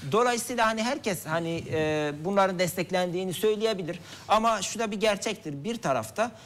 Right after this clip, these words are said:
Şii dünya çok açık bir biçimde yakın zamanda Hamaney ile mesela Obama'nın mektuplaşmaları da ortaya çıktı. E, Yemen'de mesela aynı anda Şiiler darbe yaparken oradaki Ensar-ı Şeria,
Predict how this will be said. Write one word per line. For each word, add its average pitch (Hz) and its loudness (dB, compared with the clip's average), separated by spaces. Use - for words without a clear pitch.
Şii 180 0
dünya 175 -2
çok 214 -4
açık 185 0
bir 160 -2
biçimde 123 -2
yakın 139 2
zamanda 131 2
Hamaney 156 0
ile 113 -4
mesela 110 -4
Obama'nın 170 0
mektuplaşmaları 226 0
da 349 6
ortaya 160 0
çıktı. - -10
E, 156 2
Yemen'de 165 2
mesela 139 0
aynı 208 2
anda 131 0
Şiiler 170 2
darbe 143 0
yaparken 170 0
oradaki 160 -4
Ensar-ı 165 0
Şeria, 156 2